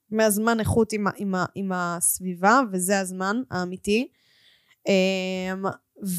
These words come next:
ומצד שני, עדיין התקופות האלה במידת מה מלחיצות אותי, אם כרגע התחזית היא לא הכי מזהירה.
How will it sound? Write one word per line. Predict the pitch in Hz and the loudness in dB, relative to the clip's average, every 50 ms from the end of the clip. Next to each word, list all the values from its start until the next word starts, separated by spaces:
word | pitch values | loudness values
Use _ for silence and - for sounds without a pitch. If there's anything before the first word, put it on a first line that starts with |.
| 175 | -2
ומצד | 185 208 202 202 202 196 - 277 277 277 | 2 2 2 2 2 4 6 8 8 8
שני, | - - 285 269 285 339 349 349 359 359 - _ _ _ _ _ _ - | 6 4 2 4 4 4 2 2 0 -4 -8 _ _ _ _ _ _ -2
עדיין | 220 220 208 240 262 302 330 311 | 0 2 6 6 6 6 6 2
התקופות | 269 - - 220 - - 254 254 - | 0 -4 -6 -10 -6 -6 -4 -2 -2
האלה | 285 285 277 269 269 262 247 233 220 208 196 190 | 0 0 0 0 0 2 2 4 2 2 2 2
במידת | 180 226 220 220 220 202 185 254 269 262 - - | 2 2 2 0 0 4 6 6 6 4 2 -4
מה | 247 233 233 247 | -2 2 2 2
מלחיצות | 247 247 240 190 - 214 208 - - 269 262 - | 2 0 -4 -4 -4 -4 -4 -2 0 0 0 0
אותי, | 294 - - 254 254 269 277 - - | -2 -4 -2 -2 -2 -2 -2 -4 -4
אם | 220 208 196 - | -4 -4 -4 -2
כרגע | - 208 190 214 233 226 254 240 | -4 -2 0 2 2 4 4 2
התחזית | 220 - 202 - - 214 202 190 226 220 - | 2 2 -2 -6 -4 -4 -4 -4 -4 -6 -6
היא | 208 196 | -4 -2
לא | 208 208 | 0 0
הכי | 208 - - 208 196 | 0 0 -2 -6 -4
מזהירה. | 196 196 185 185 185 180 170 170 | -4 -4 -4 -4 -4 -2 0 0